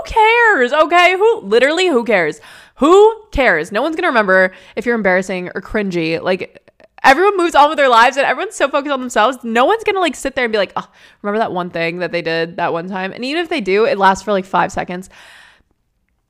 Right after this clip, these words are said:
Life's too short. Honestly, we live on a floating rock.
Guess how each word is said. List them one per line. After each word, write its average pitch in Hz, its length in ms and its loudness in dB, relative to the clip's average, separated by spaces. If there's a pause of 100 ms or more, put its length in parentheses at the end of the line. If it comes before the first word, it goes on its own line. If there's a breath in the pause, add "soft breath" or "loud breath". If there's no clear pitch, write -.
(160)
Life's 247 320 4
too 320 120 4
short. - 500 0 (140)
Honestly, 285 480 6
we 302 100 -2
live 262 140 2
on 247 80 2
a 240 60 -2
floating 220 240 -4
rock. 175 240 -4